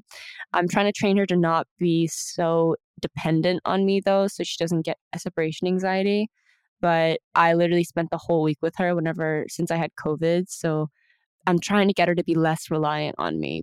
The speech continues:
but it is a little difficult because she is just so stinking cute that I am just spending so much time with her, snuggling her. So that's been what's going on in my life. I've been tired and working on so much music,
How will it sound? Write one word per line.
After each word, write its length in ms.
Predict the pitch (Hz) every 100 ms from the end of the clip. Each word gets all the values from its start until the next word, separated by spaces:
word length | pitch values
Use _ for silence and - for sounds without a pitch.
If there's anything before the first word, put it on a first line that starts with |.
| -
but 180 | 147 -
it 100 | -
is 200 | 156 156 -
a 60 | 165
little 280 | 165 180
difficult 560 | 165 165 160 - 165 156 -
because 220 | 190 185
she 160 | 208
is 100 | 196
just 380 | - 175 - -
so 220 | 196 220
stinking 680 | 254 - - 220 247 - 226 214 -
cute 420 | - 277 349 - -
that 220 | - 185 -
I 320 | 175 180 180 170
am 180 | 175 175
just 340 | - 170 -
spending 320 | - 175 170 170
so 240 | - 175
much 240 | 170 165
time 300 | - 175 165
with 100 | 165 160
her, 220 | 160 156 151
snuggling 600 | - 160 151 151 143 156 -
her. 240 | 55 55 - _ - - - - - _ _ _ _ -
So 120 | 220
that's 260 | 226 277 -
been 180 | 320
what's 180 | 320 302
going 220 | - 269
on 140 | 277 277
in 80 | 269
my 220 | 233 240
life. 320 | 240 240 247
I've 220 | 226 220 220
been 180 | 240
tired 720 | 233 - 247 240 240 233 226
and 200 | - 202
working 380 | 196 208 - 220
on 100 | 214
so 300 | 202 - 214
much 240 | 220 220 -
music, 460 | 208 208 214 208